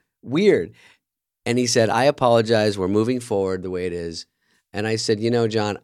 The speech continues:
I get how business works. Hey, take me out of it. If you could have Jim Carrey, I get it. I, it's really not personal.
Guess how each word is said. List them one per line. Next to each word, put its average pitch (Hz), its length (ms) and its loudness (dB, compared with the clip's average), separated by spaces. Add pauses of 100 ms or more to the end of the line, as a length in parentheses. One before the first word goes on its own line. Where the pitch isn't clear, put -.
(140)
I 107 120 0
get 113 260 0
how 113 180 2
business 101 380 -2
works. 104 340 -4 (1000)
Hey, 107 180 -6
take 120 260 0
me 123 140 0
out 107 160 0
of 107 80 0
it. 110 200 -2
If 98 140 -12
you 101 80 -6
could 98 140 -2
have 90 100 -4
Jim 92 160 -8
Carrey, 92 220 -2
I 82 100 -4
get 78 220 -6
it. 85 160 -8 (340)
I, 98 60 -8
it's 104 260 -4
really 110 220 0
not 85 180 -6
personal. 85 480 -4